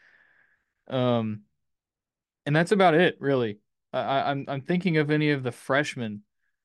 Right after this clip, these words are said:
who could potentially play, but I, I wanna say Ryder Helfrich's really the only one that I could see getting in, especially earlier in the year. Ty Wade, also a catcher. He's a big guy.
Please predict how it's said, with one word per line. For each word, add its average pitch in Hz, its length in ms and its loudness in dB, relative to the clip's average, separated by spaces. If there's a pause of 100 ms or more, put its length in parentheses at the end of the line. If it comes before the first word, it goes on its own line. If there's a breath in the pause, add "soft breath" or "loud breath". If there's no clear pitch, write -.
who 131 160 -6
could 120 220 -6
potentially 131 600 -6
play, 139 280 2
but 123 120 -2
I, 117 200 2
I - 40 0
wanna 143 240 -4
say 131 200 -6
Ryder 120 320 -2
Helfrich's 120 460 -6
really 117 320 -2 (640 soft breath)
the 123 100 0
only 139 280 2
one 127 300 2
that 117 100 0
I 117 140 2
could 117 140 -8
see 117 220 -10
getting 113 280 -4
in, 113 180 -4
especially 117 500 -4
earlier 120 340 0
in 117 80 -2
the 117 80 -4
year. 113 220 -4
Ty 151 340 2
Wade, 135 480 2 (100)
also 131 380 0
a 127 60 0
catcher. 135 540 -2 (840)
He's 135 160 -8
a 135 60 0
big 127 260 0
guy. 131 500 4